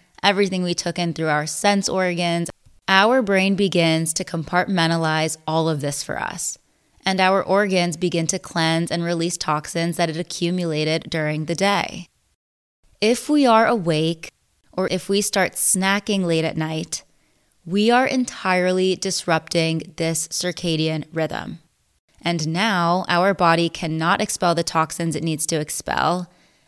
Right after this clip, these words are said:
Our brain can't do its proper functions that are crucial for us to wake up feeling good and feeling refreshed. And I'm not trying to be dramatic, but the hours of ten P M to two A M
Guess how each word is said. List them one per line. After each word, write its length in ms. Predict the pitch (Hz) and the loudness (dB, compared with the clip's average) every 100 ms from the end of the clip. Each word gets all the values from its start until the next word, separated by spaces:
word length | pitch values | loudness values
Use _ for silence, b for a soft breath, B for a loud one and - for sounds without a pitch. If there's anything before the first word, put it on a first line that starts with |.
| b | b
Our 220 | 180 180 | 0 0
brain 440 | 160 165 170 185 214 | 0 -2 0 2 0
can't 260 | 226 196 | -2 -2
do 120 | 180 | 0
its 140 | 175 175 | 0 0
proper 340 | - 170 175 | 0 0 0
functions 600 | 170 170 160 151 170 185 | 0 0 0 -2 -2 -2
that 160 | 185 170 | 2 2
are 220 | 160 156 | 4 0
crucial 640 | - - - 240 - 170 160 | -4 -10 -4 -2 0 -2 -2
for 180 | - - | -2 -2
us 220 | 160 - | -2 -4
to 120 | - | -2
wake 220 | 165 160 | 0 0
up 160 | 160 147 | -2 -4
feeling 360 | - 160 151 147 | -2 -2 -2 -4
good 360 | 165 165 165 | 0 2 0
and 140 | - 151 | -2 -6
feeling 280 | - 151 151 | -6 -6 -6
refreshed. 800 | 147 - 180 165 160 - - - b b b b b | -10 0 4 4 2 -2 -6 -10 b b b b b
And 440 | 190 185 180 180 | 0 2 4 4
I'm 140 | 175 190 | 2 2
not 180 | 202 | 2
trying 320 | - 196 180 175 | 0 2 2 0
to 80 | |
be 140 | 165 180 | 0 0
dramatic, 680 | 170 165 165 170 160 143 156 | 2 0 2 4 2 -2 -2
but 240 | 160 - _ _ _ - | -2 -2 _ _ _ -6
the 140 | 190 | -2
hours 340 | - 175 208 240 | 2 4 4 2
of 140 | 269 | -2
ten 240 | - 185 185 | -2 -2 -2
P 180 | 196 | -2
M 240 | 170 160 175 | 0 0 0
to 80 | 190 | -4
two 260 | - 165 | -4 0
A 140 | 165 175 | 0 0
M 360 | 196 220 233 | 0 0 -2